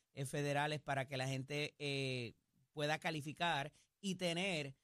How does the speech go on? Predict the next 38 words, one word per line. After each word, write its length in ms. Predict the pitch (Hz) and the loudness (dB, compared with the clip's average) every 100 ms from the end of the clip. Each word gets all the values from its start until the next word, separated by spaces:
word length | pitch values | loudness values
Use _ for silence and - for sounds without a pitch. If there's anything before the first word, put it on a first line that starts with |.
| _ | _
su, 500 | - - 170 190 190 - | -8 2 4 4 0 -2
eh, 340 | 156 151 147 - | 2 2 2 0
propia 380 | 160 156 170 | -2 0 2
energía, 460 | 165 156 151 160 165 | 2 2 0 0 -2
que 80 | 135 | -4
lo 80 | 113 | -2
cual 160 | 135 | 0
es 80 | 147 | 2
un 140 | 180 | 2
error 200 | 170 170 | 2 0
de 100 | 165 | 0
política 440 | 151 160 156 151 151 | -2 -4 -4 -2 -2
pública, 340 | 165 143 123 | 0 0 0
pero 160 | 117 120 | 0 0
vamos, 340 | 131 117 117 - | 2 0 -2 -4
eso 200 | 127 139 | -4 -2
viene 180 | 139 139 | 0 2
de, 240 | 131 123 | 0 -2
de, 220 | 123 127 | -4 -6
de, 280 | - 120 110 | -6 -8 -8
de 120 | - 127 | -8 -10
Estados 340 | - 135 139 | -4 -2 -2
Unidos, 300 | 165 190 175 | -2 -2 -2
directamente 680 | 139 127 - 156 160 165 139 _ _ | -4 -4 -4 -6 -4 -6 -10 _ _
de 60 | 135 | -2
una 120 | 135 | 0
política 380 | 139 139 135 135 | 0 -2 0 -2
pública 320 | 143 143 147 | 0 0 0
allá, 180 | 151 170 | 2 0
que 100 | 143 | -2
me 100 | 123 | -4
parece 260 | 113 117 143 | -2 -4 -4
que 40 | |
está 160 | 143 135 | -2 -2
desenfocada 600 | 139 151 127 135 147 151 | 0 0 -2 -2 0 0
a 20 | |
nuestra 280 | 135 - 123 | 0 0 -2
realidad, 520 | 120 117 127 151 113 | 0 0 0 0 -2